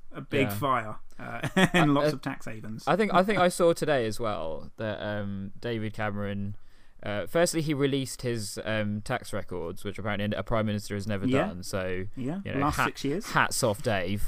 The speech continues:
Speaker 2: Well done. Yeah, exactly. Last
Speaker 1: <laughs>
Speaker 2: six
Speaker 1: Top
Speaker 2: years.
Speaker 1: hats
Speaker 2: Well done.
Speaker 1: off. <laughs>
Speaker 2: Yeah. <laughs> Thanks, Dave, for doing it since you came prime minister. But, um, and also he's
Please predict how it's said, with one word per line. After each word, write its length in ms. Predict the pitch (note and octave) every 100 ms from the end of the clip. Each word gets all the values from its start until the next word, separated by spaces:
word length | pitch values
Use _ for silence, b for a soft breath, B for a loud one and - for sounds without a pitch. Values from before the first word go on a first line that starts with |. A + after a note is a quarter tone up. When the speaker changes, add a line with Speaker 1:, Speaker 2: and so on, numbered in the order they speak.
| -
Speaker 2:
Well 200 | A2+ A2
done. 120 | A#2 E3
Yeah, 80 | F3
exactly. 340 | G#3 F3 C3+
Last 300 | D3+ D3+ D3
Speaker 1:
<laughs> 60 | C#3+
Speaker 2:
six 140 | -
Speaker 1:
Top 120 | G2+
Speaker 2:
years. 80 | A2
Speaker 1:
hats 100 | D#3
Speaker 2:
Well 100 | C3
done. 180 | A2 A2+ - F3+
Speaker 1:
off. 120 | G#3+
<laughs> 0 |
Speaker 2:
Yeah. 460 | D#3 B2+ F3 E3 - -
<laughs> 140 | -
Thanks, 280 | - E3+ -
Dave, 320 | A2 G#2 B2
for 400 | - - A#2 G#2+
doing 240 | G#2 A2+ G#2+
it 140 | G#2
since 320 | - G#2+ G#2 G#2+ G2+
you 220 | A2 G2+
came 240 | G2 G2+ G2+
prime 160 | G2 G2
minister. 280 | G2+ - -
But, 220 | A#2+ - B B B A#2
um, 300 | A#2 A#2 B2
and 80 | D3
also 480 | F3 F3 D3 C3+ B2+
he's 500 | A#2 C3 B2+ B2 -